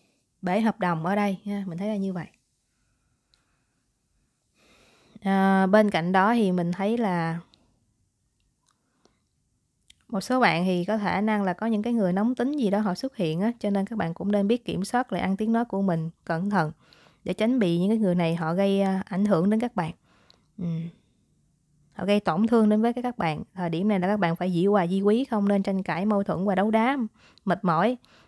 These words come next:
Bởi vì đâu trong lúc mình nóng giận, mình không có kiểm soát được bản thân và thậm chí khả năng gây ra những cái tình huống gì đó mà mình không có thể, gọi là, thay đổi được cái thế trận thì rất là dễ dàng rơi vào cái sự, gọi là,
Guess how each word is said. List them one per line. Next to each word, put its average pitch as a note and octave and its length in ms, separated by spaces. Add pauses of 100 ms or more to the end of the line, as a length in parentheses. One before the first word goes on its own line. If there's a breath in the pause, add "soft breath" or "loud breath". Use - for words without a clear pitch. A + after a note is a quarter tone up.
Bởi G3 120
vì G3 180
đâu G3 160
trong G#3 200
lúc B3 120
mình F#3+ 120
nóng A3 200
giận, F3 180
mình F3 80
không F#3 140
có A3 60
kiểm F#3 200
soát A#3 240
được F3+ 100
bản F#3+ 180
thân G3+ 280
và F3 120
thậm E3+ 200
chí G#3+ 160
khả A3+ 100
năng G3+ 180
gây G3 140
ra G3 200
những F3 200
cái G#3+ 160
tình F3+ 200
huống G3+ 220
gì G3 120
đó F#3 180
mà G#3+ 100
mình E3+ 180
không G3 360
có A3+ 140
thể, G3 360 (760 soft breath)
gọi E3+ 120
là, E3+ 140
thay G#3 220
đổi F3 200
được F#3+ 160
cái A3 240
thế B3+ 180
trận E3 300
thì E3+ 120
rất G3 220
là E3 460 (440 soft breath)
dễ F3 180
dàng F3+ 320
rơi F#3 200
vào F3+ 100
cái G3+ 140
sự, D#3 240
gọi D#3+ 160
là, D#3 260